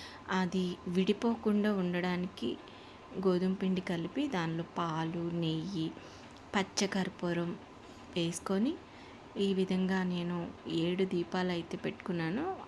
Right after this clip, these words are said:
ఆశ్చర్యం ఏంటంటే ఫస్ట్ టైమే నేను చేశాను ఇది. ఆ, నేను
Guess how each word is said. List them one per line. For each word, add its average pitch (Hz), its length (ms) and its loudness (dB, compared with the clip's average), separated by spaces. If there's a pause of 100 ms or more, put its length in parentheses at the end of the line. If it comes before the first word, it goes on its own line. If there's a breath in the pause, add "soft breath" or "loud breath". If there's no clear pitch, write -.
(160)
ఆశ్చర్యం 269 500 2
ఏంటంటే 208 560 2
ఫస్ట్ 220 340 -4
టైమే 233 340 6
నేను 208 260 4 (100)
చేశాను 185 360 2
ఇది. 185 380 2 (640 loud breath)
ఆ, 220 480 6 (200)
నేను 240 480 6